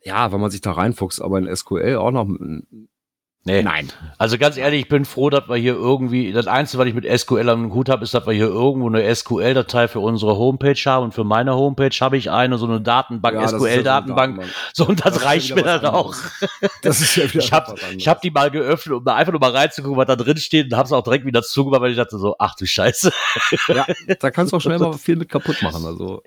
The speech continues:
Speaker 2: Ja, also lass ich lieber
Speaker 1: Ja.
Speaker 2: die Finger weg.
Speaker 1: Genau. Ja. Oder wenn ich so überlege, wo wir früher noch, äh, äh, die, die, den R-S-S-Feed noch per Hand geklöppelt haben.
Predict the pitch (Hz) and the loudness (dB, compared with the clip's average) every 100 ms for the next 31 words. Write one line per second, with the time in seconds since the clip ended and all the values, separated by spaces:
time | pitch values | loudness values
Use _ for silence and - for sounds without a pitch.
0 | _ 113 175 143 156 - - - 190 143 | _ -4 0 0 -4 -12 -20 -2 2 2
1 | 160 156 165 156 156 156 156 180 151 92 | 2 0 0 0 0 0 0 2 2 0
2 | - - - - - - 117 110 98 - | -4 -10 -8 -6 -6 -4 0 0 0 -2
3 | - - - - _ - 90 107 - - | -6 -4 -4 -6 _ -16 -12 -12 -14 -20
4 | - 117 117 127 120 131 120 139 127 - | -8 -2 2 2 2 2 2 2 -2 -4
5 | - - 95 92 - - 117 117 110 - | -8 -10 -12 -16 -20 -6 0 0 0 -2
6 | 131 139 135 131 - 117 113 117 - 110 | 0 2 2 -2 -4 -4 0 0 0 0
7 | 110 110 107 107 95 104 107 104 101 98 | 0 0 0 0 -2 -4 -4 -2 -2 -2
8 | 98 95 92 90 82 - 107 110 110 110 | 0 0 0 -2 -4 -4 -2 0 0 0
9 | - 123 - 170 135 120 - 107 131 160 | -2 -4 -2 -2 0 -2 0 0 0 -4
10 | - 160 175 175 180 196 | -2 0 0 0 0 -2